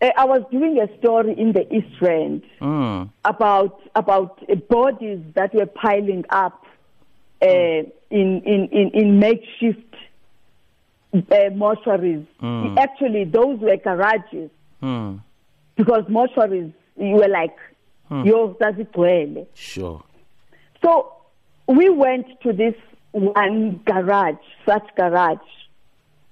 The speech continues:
Speaker 1: in, in, in the East Rand.
Speaker 2: Mm.
Speaker 1: And as, as we were getting closer and closer to take pictures with the cameraman,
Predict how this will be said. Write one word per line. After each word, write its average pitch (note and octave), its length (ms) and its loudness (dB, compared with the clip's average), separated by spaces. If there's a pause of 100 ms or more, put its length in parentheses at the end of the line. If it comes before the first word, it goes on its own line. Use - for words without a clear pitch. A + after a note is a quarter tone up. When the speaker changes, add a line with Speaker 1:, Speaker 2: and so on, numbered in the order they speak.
(500)
Speaker 1:
in, A3 120 4
in, G#3 400 2
in A3 160 2
the F#3 220 -2
East G3+ 120 -6 (100)
Rand. D#3 340 0 (160)
Speaker 2:
Mm. A2 420 -10 (760)
Speaker 1:
And A#3 420 0 (420)
as, B3 180 4 (320)
as C4+ 120 2
we A#3+ 240 2
were F4+ 260 2 (340)
getting C4 360 0
closer A#3 720 0 (640)
and A3+ 320 -2
closer A3+ 480 2
to G3 180 -8
take A3+ 380 0
pictures G3 520 0
with G3+ 260 0
the F#3+ 200 0
cameraman, G3 880 0